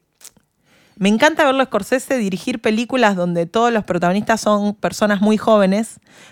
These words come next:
porque me parece que es un tipo que maneja un nivel de juventud al, en su forma de narrar.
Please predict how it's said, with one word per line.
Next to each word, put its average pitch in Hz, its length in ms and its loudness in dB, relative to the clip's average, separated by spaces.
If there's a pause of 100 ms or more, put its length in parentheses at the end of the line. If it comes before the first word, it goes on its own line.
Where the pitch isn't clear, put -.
(120)
porque 185 220 0
me 196 100 2
parece 233 340 0
que 220 160 2
es 214 160 -2
un 226 160 4
tipo 226 360 0
que 196 120 0
maneja 214 520 2
un 240 260 0
nivel 254 380 2
de 180 640 0
juventud 202 800 2 (140)
al, 175 260 2
en 175 200 2
su 180 180 -2
forma 202 340 2
de 185 60 2
narrar. 185 520 0